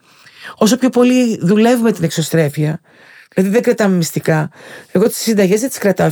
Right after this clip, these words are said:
τα σφράγγι στο μυστικό. Αύριο το πρωί μπορώ να φύγω από αυτή τη ζωή, δεν τις ξέρει κανείς αυτές που έχω κάνει. Η παράδοση, γιατί έχουμε ζήσει μέχρι εδώ; Καλά.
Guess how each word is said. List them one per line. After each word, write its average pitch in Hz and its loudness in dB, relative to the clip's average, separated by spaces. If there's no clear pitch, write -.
τα - 0
σφράγγι 151 -2
στο 139 -6
μυστικό. 143 -2
Αύριο 208 0
το 233 -4
πρωί 262 0
μπορώ 269 -2
να 285 -2
φύγω 220 0
από 156 0
αυτή - -6
τη 156 -2
ζωή, 139 2
δεν 165 2
τις - -8
ξέρει 180 -2
κανείς 143 -2
αυτές 151 -4
που 165 -2
έχω 170 -4
κάνει. 220 -2
Η 180 -2
παράδοση, 214 0
γιατί 262 0
έχουμε 220 0
ζήσει 170 -2
μέχρι 160 -2
εδώ; 151 -2
Καλά. 170 2